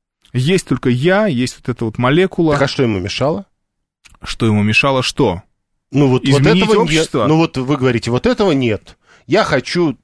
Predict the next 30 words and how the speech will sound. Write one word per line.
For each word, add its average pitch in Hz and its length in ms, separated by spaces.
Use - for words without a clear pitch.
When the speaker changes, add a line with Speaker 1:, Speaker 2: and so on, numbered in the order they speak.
Speaker 2:
то, 214 240
я 147 160
хочу 139 340
это, 175 240
а 135 40
этого 170 260
нет. 117 420
Speaker 1:
Ему 113 320
меша-, 156 520
мешало 127 960
то, 165 180
что 107 880
он 165 540
еще 131 260
и 170 80
неактивный, 147 600
видимо, 98 380
потому 98 380
что - 220
нужно 113 340
проявлять 110 340
сверхактивность 127 680
и 123 60
иметь, 165 180
конечно, 127 300
сверхспособности. 143 840
Ну 196 200
и 151 140
добавим 151 420
сюда 156 540